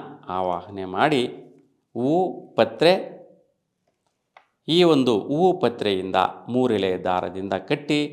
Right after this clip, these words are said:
ದೀಪಗಳಿಗೆ ಮೂರು ಸುತ್ತು ಸುತ್ತಿಸಿ ಮುಡಿಯನ್ನ ಹಾಕಬೇಕು. ಮನೆಯಲ್ಲಿರುವ ಎಲ್ಲ ಪುರುಷರಿಗೆ ಭೀಮನ ಬಲ, ಶಕ್ತಿ, ಆಯುಷ್ಯು ಬರಲೆಂದು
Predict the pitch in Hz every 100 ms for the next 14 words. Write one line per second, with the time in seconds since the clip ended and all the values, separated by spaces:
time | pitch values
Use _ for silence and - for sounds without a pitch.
0 | - - 135 139 185 160 113 107 110 101
1 | - - 127 143 156 131 131 - - 104
2 | 156 156 160 156 139 131 135 - - _
3 | - 147 175 139 107 - - 95 - 90
4 | 90 87 - 92 90 87 87 - _ _
5 | _ _ _ - 143 202 185 139 117 117
6 | 104 - - 104 101 95 92 - - 90
7 | 98 92 107 127 127 - - - _ 104
8 | 175 180 139 101 92 95 98 98 - -
9 | - - 113 107 - 95 95 92 92 -
10 | 101 117 110 - - 92 92 - - 127
11 | 160 139 113 131